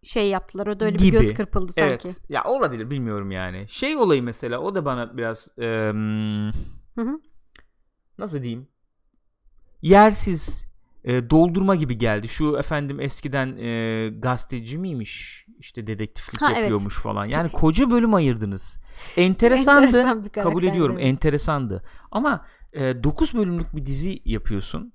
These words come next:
Speaker 2: Yani bu kadar yer kaplaması gerekiyor muydu? Onu da şeye ayırdın diyelim. Hadi bu ergenlerin muhabbetine ayırdın diyelim.
Speaker 1: Bence sıkıntı şu. Anlatacak çok bir şey yoktu bu,
Speaker 2: Evet.
Speaker 1: bu sezonda ve
Speaker 2: Yoktu.
Speaker 1: o yüzden onu bunu doldurmuşlar
Speaker 2: İlk
Speaker 1: yani.
Speaker 2: dört bölüm bence bayağı aksadı.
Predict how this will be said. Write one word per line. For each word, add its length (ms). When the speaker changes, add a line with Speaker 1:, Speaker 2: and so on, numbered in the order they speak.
Speaker 2:
Yani 260
bu 80
kadar 280
yer 240
kaplaması 480
gerekiyor 380
muydu? 340
Onu 220
da 60
şeye 280
ayırdın 380
diyelim. 160
Hadi 200
bu 60
ergenlerin 580
muhabbetine 480
ayırdın 360
diyelim. 280
Speaker 1:
Bence 260
sıkıntı 420
şu. 240
Anlatacak 520
çok 220
bir 60
şey 180
yoktu 300
bu, 180
Speaker 2:
Evet. 180
Speaker 1:
bu 60
sezonda 520
ve 60
Speaker 2:
Yoktu. 140
Speaker 1:
o 40
yüzden 300
onu 280
bunu 200
doldurmuşlar 680
Speaker 2:
İlk 140
Speaker 1:
yani. 140
Speaker 2:
dört 260
bölüm 260
bence 380
bayağı 300
aksadı. 520